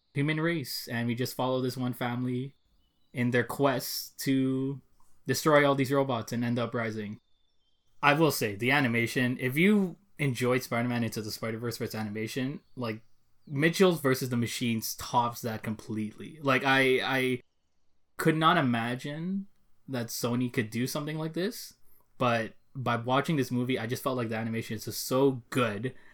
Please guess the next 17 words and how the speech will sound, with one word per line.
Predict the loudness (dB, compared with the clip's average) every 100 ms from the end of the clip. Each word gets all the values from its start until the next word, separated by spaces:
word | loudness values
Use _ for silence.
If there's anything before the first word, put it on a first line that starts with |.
| -8
and | -2 0
it's | 4
so | 4 6
out | 4 4 4
there | 0 -2 -2 -4
because | -6 -4 -2 -2 -2 -6 -10 -12 _ _ _ _ _ _ 2
it's, | 4 2 -8 0
it's | 2 4
written | 6 8 8 6 4 -2 -14 -8
by | 2 6 6 6 6 4 2 0 -4 -4
the | -6
people | -2 0 0
who | 0
worked | 0 0
on | -2
Gravity | -2 -2 -4
Falls. | -4 -4 -4 -8